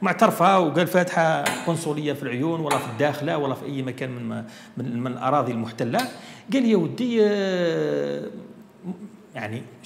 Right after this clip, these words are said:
بصح أنتم جبتوا مجرم حطيتوه في المنطقة وحابين تفتحوا، افتحوا له سفارة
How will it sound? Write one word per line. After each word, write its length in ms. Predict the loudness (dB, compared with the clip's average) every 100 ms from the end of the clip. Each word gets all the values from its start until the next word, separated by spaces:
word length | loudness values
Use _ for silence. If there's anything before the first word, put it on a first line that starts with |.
| -14 -10
بصح 280 | -8 -4
أنتم 280 | -2 0 2
جبتوا 320 | 2 0 -2 0
مجرم 380 | 4 4 4 0 -4
حطيتوه 420 | -10 -6 0 2
في 60 | 2
المنطقة 540 | 2 0 -4 -4 -4 -6 -16 -18 -8
وحابين 360 | -2 0 2 0
تفتحوا، 400 | 0 -4 0 0
افتحوا 220 | 2 2
له 60 | 4
سفارة 580 | 2 4 4 4 -2